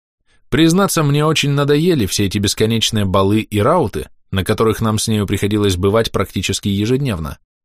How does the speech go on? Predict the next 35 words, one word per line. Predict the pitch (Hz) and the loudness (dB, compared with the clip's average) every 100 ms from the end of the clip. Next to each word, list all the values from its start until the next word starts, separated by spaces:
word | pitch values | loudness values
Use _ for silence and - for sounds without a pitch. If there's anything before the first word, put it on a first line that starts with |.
| _ _ _ - | _ _ _ -2
Утро | 170 185 202 | 0 2 2
обычно | 170 180 170 | 2 0 0
начиналось | 151 131 123 123 123 - | 0 0 2 2 2 0
с | |
того, | - 104 123 | 0 2 2
что | - 107 | 2 2
Рэйчел | 110 113 117 | 2 2 -2
перебирала | 101 101 98 101 101 | 0 0 2 2 2
множество | 95 95 101 95 - 87 | 2 0 0 0 -2 -2
приглашений, | 92 87 85 - 98 160 170 _ _ | -2 -2 0 0 0 -2 -4 _ _
решая, | 104 110 - 127 117 | -2 0 2 2 2
куда | 110 107 | 2 2
именно | 107 135 131 117 | 2 2 0 0
мы | 110 | 0
отправимся | 104 - 113 113 110 110 | 0 0 0 2 0 -2
сегодняшним | - 98 92 95 - 123 | 0 0 0 -2 -4 -4
вечером. | 143 147 - 85 - - _ _ _ _ _ _ | -2 -4 -4 -6 -8 -18 _ _ _ _ _ _
По | 95 | -4
понятным | 95 95 92 92 90 | 0 0 0 -2 -2
причинам | 87 85 156 180 | -2 -2 0 2
ее | 175 143 123 | 2 4 4
одну | 117 117 | 4 2
я | 113 98 | 2 2
бы | 95 | 0
не | 90 | -2
отпустил, | 87 87 82 - 180 180 _ _ _ | -4 -6 -4 -2 -2 -4 _ _ _
но | 110 | -2
для | 113 120 | 2 2
меня | 127 160 202 | 2 0 0
все | - 160 | 0 0
эти | 156 | 2
визиты | 143 135 156 151 | 2 2 0 0
были | 131 139 | 0 -2
в | 147 | -2
тягость. | - 113 73 - - | -4 -4 -6 -8 -12